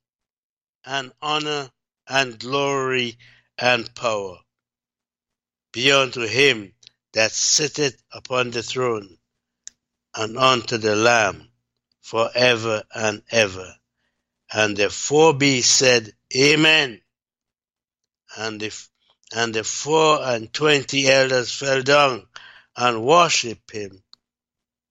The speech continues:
that liveth forever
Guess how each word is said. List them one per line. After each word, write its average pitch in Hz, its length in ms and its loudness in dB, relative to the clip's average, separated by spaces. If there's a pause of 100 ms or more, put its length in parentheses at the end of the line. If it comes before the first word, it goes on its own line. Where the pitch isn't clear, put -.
(140)
that 110 300 0
liveth 135 520 0 (1300)
forever 120 760 -2